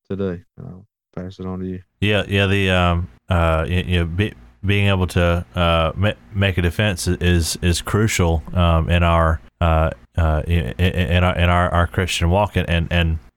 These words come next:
Speaker 2: you know, I think far too many people put, put far too much emphasis on the New Testament. I mean, the New Testament is great. You know, uh, you know, the New, the New Testament tells us of all the,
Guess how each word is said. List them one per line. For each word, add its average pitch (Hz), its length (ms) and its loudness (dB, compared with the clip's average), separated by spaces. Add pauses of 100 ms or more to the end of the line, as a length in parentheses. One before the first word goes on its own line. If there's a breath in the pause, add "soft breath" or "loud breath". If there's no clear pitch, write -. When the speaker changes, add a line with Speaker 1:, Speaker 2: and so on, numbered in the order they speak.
(160)
Speaker 2:
you 95 80 4
know, 87 60 2
I 87 60 2
think 98 200 0
far 98 260 2
too 101 120 0
many 92 140 2
people 95 340 0
put, - 260 -2 (360 loud breath)
put - 200 0
far 104 240 2
too 101 160 -2
much 92 220 0
emphasis 98 440 0
on 92 140 2
the 90 80 2
New 110 160 2
Testament. 85 520 0
I 92 80 2
mean, 90 100 2
the 87 60 4
New 113 120 2
Testament 98 400 0
is 85 120 0
great. 104 460 0 (220 loud breath)
You 90 60 2
know, 85 180 2 (120)
uh, 85 320 2
you 90 100 -2
know, 87 60 0
the 87 60 -2
New, 104 200 0 (340)
the 101 80 2
New 110 120 4
Testament - 520 -2
tells 113 320 2
us 90 380 0
of 90 180 2
all 104 240 4
the, 87 280 2